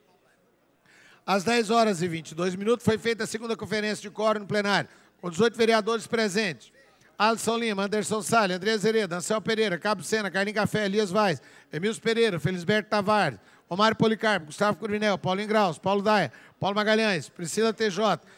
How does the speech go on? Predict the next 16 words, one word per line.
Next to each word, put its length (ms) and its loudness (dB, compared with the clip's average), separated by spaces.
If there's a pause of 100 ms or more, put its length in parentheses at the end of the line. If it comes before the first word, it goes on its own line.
Sabrina 340 2
Garcês, 400 2
Sargento 360 -2
Alvandi 460 -6
e 100 -2
o 80 4
Ed 140 2
Peixoto. 540 0 (580)
Às 200 0
dez 320 2
horas 320 0
e 40 -6
trinta 280 -6
e 60 0
dois 200 0
minutos, 400 -2